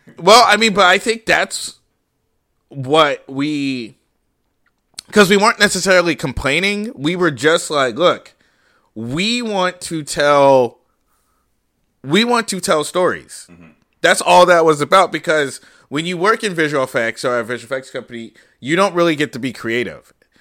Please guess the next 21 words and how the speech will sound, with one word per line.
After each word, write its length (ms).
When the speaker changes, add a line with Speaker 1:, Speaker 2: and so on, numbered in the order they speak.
Speaker 1:
But 520
you 180
get 340
into 460
it 100
because 360
you 100
are 200
a 40
creative. 580
So 160
after 240
you 160
work 260
in 80
it 120
for 100
years, 460
you're 100
like, 220
"Okay, 480